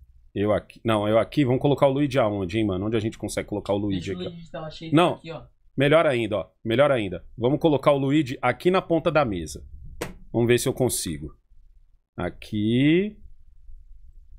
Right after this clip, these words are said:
Speaker 1: Aí eu passo o Luigi pra cá. Deixo aqui o Luigi grande. E o Luigi vai participar do Resenha de Pai e Filho agora, ó. Se liga na mágica, Jamal.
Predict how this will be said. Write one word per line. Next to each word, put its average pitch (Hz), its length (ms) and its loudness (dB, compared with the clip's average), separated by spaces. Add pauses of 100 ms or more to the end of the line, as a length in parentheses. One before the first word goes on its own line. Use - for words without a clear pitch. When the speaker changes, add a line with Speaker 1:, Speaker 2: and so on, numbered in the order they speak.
(100)
Speaker 1:
Aí 104 160 2
eu 107 80 2
passo 117 340 0
o 113 40 2
Luigi 107 260 2
pra 98 220 2
cá. 107 640 0 (760)
Deixo 127 560 2
aqui 101 260 -2
o 98 80 0
Luigi 101 400 -2
grande. 113 760 0
E 123 80 2
o 135 40 4
Luigi 139 240 2
vai 143 120 4
participar 160 540 0
do 156 100 -2
Resenha 147 300 0
de 170 80 -6
Pai 165 200 2
e 160 40 -2
Filho 131 320 0
agora, 85 300 0 (100)
ó. - 80 -20 (280)
Se - 200 2
liga 220 200 4
na 190 120 2
mágica, 110 440 0
Jamal. 113 480 2